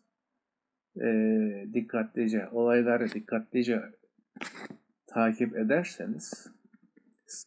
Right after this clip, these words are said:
bazı şeyleri, birçok şeyi sanki yanındaymış gibi bilebilirsiniz. Bu, bu kehanet değil yani. Olayları okumak marifet.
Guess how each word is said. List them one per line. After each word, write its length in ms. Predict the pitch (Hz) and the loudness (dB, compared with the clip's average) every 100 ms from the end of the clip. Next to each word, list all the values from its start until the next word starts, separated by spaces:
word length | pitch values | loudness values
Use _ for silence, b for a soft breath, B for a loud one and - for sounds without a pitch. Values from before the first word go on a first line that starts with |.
| _ | _
bazı 340 | 135 180 190 | 8 8 6
şeyleri, 480 | - 110 107 104 120 | 0 2 4 2 4
birçok 400 | 214 214 127 107 | 2 4 -2 -2
şeyi 260 | - 110 147 | 0 0 0
sanki 360 | - 156 135 | 0 -2 0
yanındaymış 720 | 131 131 139 147 190 131 120 - | 2 4 4 4 4 2 -2 -2
gibi 260 | 120 175 - _ _ _ _ _ - | 0 0 -4 _ _ _ _ _ 0
bilebilirsiniz. 800 | 117 117 131 131 - 92 92 131 | 2 4 4 2 -2 -10 -8 -8
Bu, 160 | 135 - _ _ | -8 -10 _ _
bu 440 | 165 131 127 135 - | -10 -6 -6 -10 -8
kehanet 600 | - 117 127 131 123 - | -2 2 4 2 0 0
değil 280 | 135 120 123 | 2 2 0
yani. 200 | 87 92 - - _ _ _ _ _ _ _ _ _ 277 _ _ _ _ _ _ _ _ _ _ _ - - _ _ _ _ _ | -12 -14 -18 -20 _ _ _ _ _ _ _ _ _ _ _ _ _ _ _ _ _ _ _ _ _ -18 -18 _ _ _ _ _
Olayları 540 | 101 110 123 123 151 | 0 4 6 6 4
okumak 480 | 127 - 127 131 - | 0 2 2 2 0
marifet. 720 | 107 101 - 92 - - - | -2 -2 -8 -2 -2 -2 -16